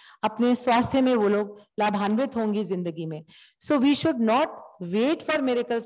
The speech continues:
to happen। सबसे बड़ा मिरेकल तो जिंदगी है, तो इस जिंदगी में हम अपनी हेल्थ को प्रिजर्व करें, औरों की हेल्थ को प्रमोट करें,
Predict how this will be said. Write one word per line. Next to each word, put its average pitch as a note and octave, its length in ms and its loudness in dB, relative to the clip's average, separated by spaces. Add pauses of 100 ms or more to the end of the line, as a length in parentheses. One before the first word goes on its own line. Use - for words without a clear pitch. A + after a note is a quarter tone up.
to A#3 80 -2
happen। E3+ 380 -8
सबसे A3+ 400 -2
बड़ा C4 200 4
मिरेकल B3+ 380 2
तो C#4+ 180 -4
जिंदगी A3 480 -2
है, F#3 220 -8 (500)
तो B3+ 160 0
इस A#3+ 200 -2
जिंदगी A3+ 480 2
में D4+ 160 0
हम C4 260 -2
अपनी C4 340 -2
हेल्थ C4 200 -4
को C4+ 140 -4
प्रिजर्व B3 340 -4
करें, B3+ 380 -6 (360)
औरों G3+ 260 4
की D4+ 100 2
हेल्थ B3+ 280 4
को C4 140 -4
प्रमोट A#3+ 460 -2
करें, A3 420 -4